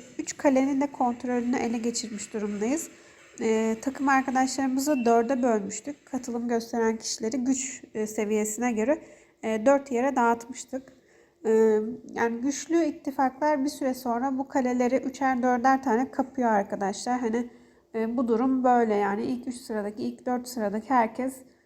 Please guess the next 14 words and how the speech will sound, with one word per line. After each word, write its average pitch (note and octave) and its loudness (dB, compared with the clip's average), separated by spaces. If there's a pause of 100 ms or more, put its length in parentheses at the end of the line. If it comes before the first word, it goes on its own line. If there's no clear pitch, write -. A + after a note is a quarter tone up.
(100)
ittifaklar A#3+ 0 (100)
bütün C4+ -4
kaleleri B3 0 (340)
aralarında A#3 2
paylaşmış A#3 -2
oluyor G3+ -4
bir G3+ -6
nevi. A3 0 (440)
Diğer D4+ 4
ittifaklarda C#4 0
bir B3 -4
şey D#4+ -4
kalmıyor A#3+ 2
haliyle. G#3 -2